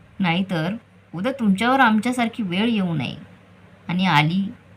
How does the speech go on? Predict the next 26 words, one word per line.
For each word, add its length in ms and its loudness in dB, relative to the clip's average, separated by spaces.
आणि 160 0
आलीच 400 2
तर 120 4
त्यातून 420 2
तुम्हाला 280 4
असणारी 420 2
थोडीफार 540 4
प्रॉपर्टी, 760 -2
तुमची 200 -2
जी 60 -6
प्रॉपर्टी 520 4
आहे 280 6
ती 120 -4
तुम्हाला 320 2
कामाला 420 4
येणार 280 0
आहे. 240 -2
शेवटच्या 400 -2
क्षणाला 400 0
मुलं 300 2
देखील 340 -2
हात 220 -2
वर 160 0
करून 360 2
निघून 300 0
जातात. 320 -6